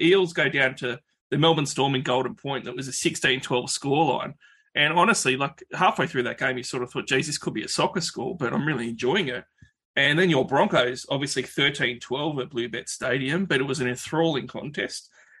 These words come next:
And the Raiders Cowboys is a weird one, 'cause it was, like, nineteen eighteen, but it was, like, eighteen nil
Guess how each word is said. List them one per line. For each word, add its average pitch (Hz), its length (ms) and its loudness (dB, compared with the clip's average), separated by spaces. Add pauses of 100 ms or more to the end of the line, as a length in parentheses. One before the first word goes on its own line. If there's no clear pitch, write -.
(120)
And 180 400 2
the 175 80 4
Raiders 269 320 4
Cowboys 208 420 4
is 139 100 -6
a 139 60 -2
weird 131 200 -4
one, 135 140 -2
'cause - 140 -2
it 156 60 -2
was, 156 80 -2
like, 156 140 2
nineteen 185 360 2
eighteen, 135 480 0
but 123 120 -6
it - 40 -14
was, 139 120 -6
like, 139 140 0
eighteen 147 520 0
nil 131 420 -4